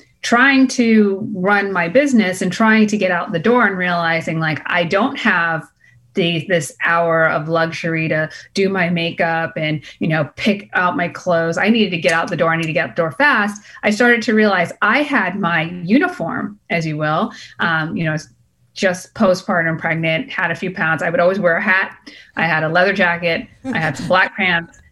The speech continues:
and I had a white blouse underneath. And that's literally what I wore every single day, <laughs> like, variations of hats. Like, and, you know, my son was just like, he would always be, like I said, in these cartoon,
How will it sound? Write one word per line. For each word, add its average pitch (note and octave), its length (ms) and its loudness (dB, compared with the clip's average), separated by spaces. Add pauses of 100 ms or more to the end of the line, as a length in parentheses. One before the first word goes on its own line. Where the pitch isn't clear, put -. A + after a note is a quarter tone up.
and G#3+ 120 -2
I D#3 40 0
had D#3+ 140 0
a D#3+ 40 -4
white E3+ 320 2
blouse E3+ 360 0
underneath. F3+ 560 -2
And E3+ 180 0
that's G3+ 300 0
literally F#3 440 2
what E3+ 200 2
I E3 100 2
wore D#3 420 -4 (360)
every G3 240 2
single E3+ 260 -2
day, - 220 -6 (140)
<laughs> - 180 2
like, C4+ 220 4 (220)
variations A3 580 4
of G3+ 100 0
hats. D#3+ 280 0
Like, F#3+ 280 2
and, F#3 260 -2 (300)
you G#3 100 2
know, F#3+ 160 2
my F#3 140 0
son C#4 400 2
was G3+ 160 0
just - 220 -6
like, E3 380 -2 (600)
he A#3+ 200 2
would G#3 140 2
always A#3 300 6
be, G3 180 2
like F3 220 2
I F#3 100 0
said, D#4 340 0
in F#3+ 140 -4
these F3+ 400 -6 (380)
cartoon, A#3 1040 4